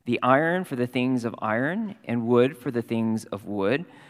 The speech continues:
besides great quantities of onyx and stones for setting, antimony,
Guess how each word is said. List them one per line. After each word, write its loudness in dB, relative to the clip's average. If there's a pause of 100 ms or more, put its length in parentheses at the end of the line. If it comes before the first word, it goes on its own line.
(120)
besides 4
great 0
quantities 2
of -2
onyx -2
and -4
stones 0
for -8
setting, -4 (420)
antimony, 0